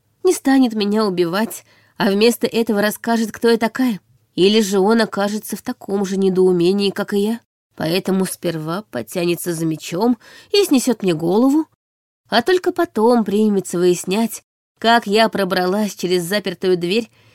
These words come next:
и почему потревожила его ночной покой. И я всё же решила, что первым делом стоит выяснить, где я нахожусь. Осмотреться. Может, я хоть что-то вспомню.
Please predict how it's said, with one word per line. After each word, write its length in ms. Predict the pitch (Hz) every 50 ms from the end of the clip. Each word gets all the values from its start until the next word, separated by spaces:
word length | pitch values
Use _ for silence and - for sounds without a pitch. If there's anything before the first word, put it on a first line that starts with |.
| _ _ -
и 140 | 262 302 302
почему 480 | 349 349 - - 339 311 277 302 269
потревожила 720 | - 240 220 220 214 190 170 190 233 262 254 233 247 247 240
его 300 | 240 233 226 185 190 214
ночной 360 | 214 208 - - - 208 202
покой. 440 | 208 208 - - 175 175 175 170 - _ _ _ _ _ _ _ -
И 80 | 233 214
я 340 | 208 196 175 214 226 240
всё 300 | 220 - - - 202 208
же 140 | 185 190 185
решила, 540 | 175 175 165 - - 190 208 233 247 247 262 _ _ _ _ _ _
что 240 | - - - 247 247
первым 520 | - - 277 311 330 302 320 311 285 254
делом 360 | 196 214 254 285 294 294 269
стоит 400 | 233 - - - 220 214 202 -
выяснить, 640 | 190 175 185 202 226 214 - 247 240 240 - - - -
где 360 | 180 175 160 170 175 185 196
я 60 | 202
нахожусь. 580 | 202 185 - 202 175 156 156 156 - - - _ _ _ _ _ _ -
Осмотреться. 680 | - 392 - 311 233 - 185 202 208 - - - 202 - _ _ _ _ _ _ _ _ -
Может, 360 | - 185 190 180 185 190 175 _ _ _ _ -
я 120 | - 220 208
хоть 160 | 220 202 -
что-то 340 | - - 220 214 208 202 185
вспомню. 500 | - - - 175 170 165 170 170 165